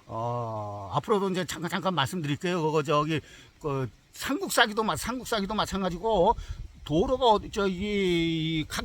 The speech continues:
지역의 지명이 어떻게 바뀐 거를, 어, 삼국사기를 보면 그거 다 나와요. 그리고 동북공정, 중국의 동북공정 해놓은 놈, 그, 저, 중국이 자기의, 어, 주변의 역사를 자기네 역사로 편입하기 위해서 맺는 게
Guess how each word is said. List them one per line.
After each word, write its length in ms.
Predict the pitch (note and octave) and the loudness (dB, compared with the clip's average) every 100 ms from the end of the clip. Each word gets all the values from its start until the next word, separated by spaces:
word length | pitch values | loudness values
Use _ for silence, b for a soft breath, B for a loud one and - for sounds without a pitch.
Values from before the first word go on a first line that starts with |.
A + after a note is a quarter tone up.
| - | -4
지역의 540 | - E3 B3+ A#3 A#3 | 0 4 8 8 6
지명이 400 | - F3+ G#3+ B3+ | 2 2 2 2
어떻게 240 | G3+ - G#3+ | 0 -2 -4
바뀐 880 | D#3 - G3+ F3+ F3+ F3+ F3+ F3+ E3+ | -4 -4 -4 -4 -4 -6 -6 -6 0
거를, 320 | E3+ G3+ C#4+ B B - | 4 6 4 B B -6
어, 180 | B2+ D3+ | -2 0
삼국사기를 560 | - A#3+ A#3 G#3+ F#3+ F3+ | -2 -6 -2 0 0 0
보면 300 | F#3 G3+ D3 | -2 -2 -4
그거 120 | F3 - | -6 -10
다 200 | - - | -6 0
나와요. 300 | G3 D3+ C#3 A#2+ | 2 4 2 2
그리고 360 | F3+ G3+ D3 B B B - | 0 2 0 B B B 0
동북공정, 720 | F3 C#4 C4+ C#4 A3 G3 - | 2 2 -2 -2 2 2 0
중국의 400 | G#3+ B3 D4 - | 0 0 -2 0
동북공정 760 | F#3+ A#3 - A#3+ A3 A3 G#3 | 0 -2 -4 -4 0 0 2
해놓은 240 | G#3 A3 | 0 0
놈, 200 | A3 G#3 | 0 -2
그, 100 | F#3 | -4
저, 180 | F3 G3+ | -2 -2
중국이 460 | F3+ G3+ G#3+ G#3 A3+ | -2 -4 -4 -6 -2
자기의, 380 | - F3+ G3+ F#3 B B - | -2 0 0 0 B B -2
어, 600 | C3+ C#3 C#3 C3+ C3+ C#3 - - | 2 2 4 4 2 0 -8 -6
주변의 960 | F3+ A3+ A#3 A#3 A#3 G#3+ F#3+ F#3 E3+ E3 | -2 2 2 4 6 6 6 6 6 6
역사를 360 | - A3+ G3+ | 4 2 0
자기네 440 | - F3 G3+ F#3+ F3 | 2 0 0 2 2
역사로 360 | D#3+ G3+ F#3+ | 0 -2 -4
편입하기 500 | - A#3+ A3 G3+ F#3 | -4 -8 -6 -6 -4
위해서 240 | G3 F3 G3 | -4 -2 -2
맺는 320 | D#3+ F#3+ F3+ | -2 -4 -2
게 120 | F#3+ | -4